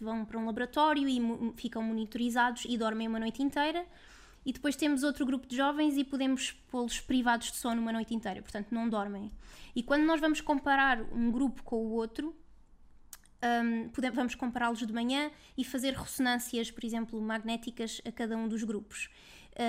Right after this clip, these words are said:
Hum, e enquanto fazemos essa ressonância, mostra-, podemos mostrar-lhes, muitos estudos fazem isto, que é mostrar-lhes imagens com diferentes teores emocionais. Imagina,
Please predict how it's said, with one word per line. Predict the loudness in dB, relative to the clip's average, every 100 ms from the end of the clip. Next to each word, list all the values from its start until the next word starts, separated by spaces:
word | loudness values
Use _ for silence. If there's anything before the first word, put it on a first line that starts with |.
| 2
Hum, | 2 2 0 0 -2
e | 2 2
enquanto | 2 2
fazemos | 2 2 2
essa | -2
ressonância, | -4 0 0 0 0 -2 0
mostra-, | 0 -2 -2 -4
podemos | -2 0 0
mostrar-lhes, | 0 -2 2 2 2 -4 -6 -4
muitos | -2 -2
estudos | -4 -6 -6
fazem | -2 -2 0 -2
isto, | -4 -10
que | -6 -4
é | -2
mostrar-lhes | -4 -4 -2 0 -2 -2
imagens | 0 0 0 0 0 -2 -4 -12 -18 -6
com | -2 0 0 0 -2 -2 -2 -2
diferentes | -2 0 0 0 -4
teores | -2 0 0 -4 -4
emocionais. | 0 0 0 -2 -2 -4 -4 -8 -12 -14 -10
Imagina, | -2 -2 0 0